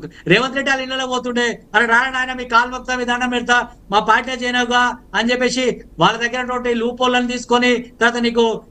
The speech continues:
ఏ, మన ఊ-, ఊర్లలో కనుక ఇదివరకు మనకు లొట్ట తుపాకు పట్టుకొని మన పిట్టల దొర కనుక వచ్చినట్టు, లత్కోర్ సాబ్ వచ్చినట్టు మీ ఇంటికి పోయి మీకు, నీకు అది చేస్తాం, తర్వాత నీ యొక్క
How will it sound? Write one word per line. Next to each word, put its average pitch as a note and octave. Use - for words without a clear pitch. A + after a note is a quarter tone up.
ఏ, G3+
మన G#3+
ఊ-, G3
ఊర్లలో B3+
కనుక A#3+
ఇదివరకు A#3+
మనకు A#3
లొట్ట A3+
తుపాకు A#3+
పట్టుకొని A#3
మన G3+
పిట్టల A#3
దొర A#3+
కనుక A#3
వచ్చినట్టు, A3+
లత్కోర్ A3
సాబ్ A#3+
వచ్చినట్టు A#3
మీ G3+
ఇంటికి A#3
పోయి A#3+
మీకు, A#3
నీకు A3+
అది G#3+
చేస్తాం, A#3+
తర్వాత A#3
నీ A#3
యొక్క A3+